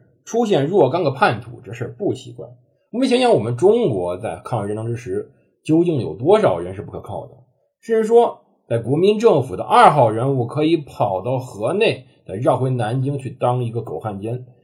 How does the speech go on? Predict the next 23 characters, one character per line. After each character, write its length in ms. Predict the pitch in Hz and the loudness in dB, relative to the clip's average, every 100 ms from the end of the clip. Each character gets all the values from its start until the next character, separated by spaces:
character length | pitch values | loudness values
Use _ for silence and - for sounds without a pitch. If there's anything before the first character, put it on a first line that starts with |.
| _ _ 120 | _ _ -8
那 80 | |
么 100 | 110 | -6
想 240 | - 110 143 | -6 -6 -6
想 260 | 123 - | -8 -12
拿 220 | 82 73 165 | -8 -6 -2
破 80 | |
仑 120 | 226 233 | 0 0
帝 120 | 151 | -2
国 140 | 95 | -4
的 60 | - | -8
时 60 | |
候， 160 | - 113 | -16 -18
究 120 | - | -14
竟 80 | 110 | -12
有 80 | 82 | -10
多 160 | 131 165 | -6 -4
少 160 | 98 | -4
人 280 | 73 82 90 | -6 -12 -14
会 140 | - | -16
投 180 | - 90 | -14 -12
向 180 | 104 87 | -12 -12
俄 240 | 82 131 | -6 -6
国、 500 | 165 82 - _ _ | -4 -6 -8 _ _